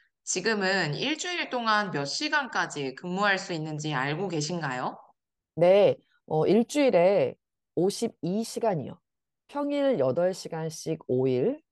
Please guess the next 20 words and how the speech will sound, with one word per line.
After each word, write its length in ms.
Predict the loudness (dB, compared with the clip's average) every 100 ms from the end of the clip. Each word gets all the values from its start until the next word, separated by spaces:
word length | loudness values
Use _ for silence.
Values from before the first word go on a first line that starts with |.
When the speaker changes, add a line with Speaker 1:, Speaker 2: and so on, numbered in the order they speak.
| _
Speaker 2:
총 420 | -6 -2 0 -2
사십 360 | -4 -8 -8 -10
시간에다가, 840 | -8 -4 -2 -2 -4 -2 -4 -4 _ _ _ _
어, 160 | -10 -6
추가로 580 | -2 2 4 6 4
최대 540 | 2 -4 0 2 2 4
열두 420 | 4 4 0 -8
시간까지만 1080 | -6 -4 -4 -4 -6 -4 -4 -4 -4 -6 -8
더 240 | -2 2
일할 260 | 2 2 0
수 140 | 0
있잖아요. 800 | -6 -6 -6 -4 -4 -4 -6 -8 -12 _ _ _ _ _ _ _ _ -6
Speaker 1:
그렇죠. 800 | -4 -4 -4 -2 0 0 -2 -4
그런데 460 | -4 -2 -2 -2
정부에서 840 | -4 -6 -4 -2 -2 -2 -2 0
이 220 | -2 -4 -8
근로시간 720 | -6 -2 -2 -4 -4 -4 -4
기준을 420 | -6 -6 -4 -6
바꾸려고 640 | -8 -14 -8 -4 -2 -2
하는데 520 | -4 -4 -4 -4 -6